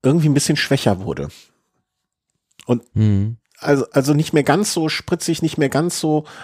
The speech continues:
Speaker 1: Van Aert übernahm öfter die Führung dann auch. Und dann dachte ich, okay, wenn er jetzt diesen, also wenn er ein bisschen schwächer wird und der technische Vorteil des-, deswegen auch nicht so ausgenutzt werden kann, dann war ich, dachte ich, okay, Van Aert wird das Ding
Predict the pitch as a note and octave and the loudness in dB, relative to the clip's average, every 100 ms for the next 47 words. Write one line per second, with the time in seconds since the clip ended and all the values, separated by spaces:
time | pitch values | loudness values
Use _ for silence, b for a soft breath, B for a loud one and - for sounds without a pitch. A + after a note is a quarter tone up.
0 | B - C#3+ A2+ D3 D3+ C3+ C3 A#2+ D3+ | B -6 -4 0 -2 0 2 2 0 -2
1 | - D3 - - F#3+ E3+ D#3+ D3 A#2+ C#3+ | -2 -4 -6 -6 -2 -2 0 0 0 -2
2 | C#3 - B2 A#2+ B2+ C#3 C#3+ - B B | -4 -6 -4 0 0 0 -2 -6 B B
3 | B B B B B - - D#3 B2+ A#2 | B B B B B -10 0 2 4 4
4 | A2+ A#2 A2+ - A#2+ A#2+ A2+ - - - | 4 2 0 -4 -4 -2 -4 -4 -2 0
5 | G#2+ - G#2+ G#2 G#2+ F#2+ - G#3+ - A2+ | 0 0 0 0 -4 -4 0 0 0 0
6 | G3 - G#2 - A#2+ A#2+ - - B2 B2+ | 0 0 -2 -2 -2 -2 -4 0 0 2
7 | A2 G2+ - - A#2 A2+ A#2 G#2+ D#2 A2 | 2 0 -4 -6 -4 0 0 0 -2 -2
8 | - D#2+ - C3 A2 - G2 - F#2+ F#2+ | 0 2 2 0 0 0 -2 -2 -4 -2
9 | E2+ A#2 D#3 D3+ C3+ - _ - - A#2+ | -2 -2 -2 -4 -6 -18 _ -18 -2 2
10 | A#2 C#3+ - B2+ - C#3+ B2+ - G#2+ - | 2 0 -2 -4 -2 -6 -4 0 0 0
11 | G#2 G#2+ A#2 - - - B2+ | -4 -4 -4 -4 -2 -2 -2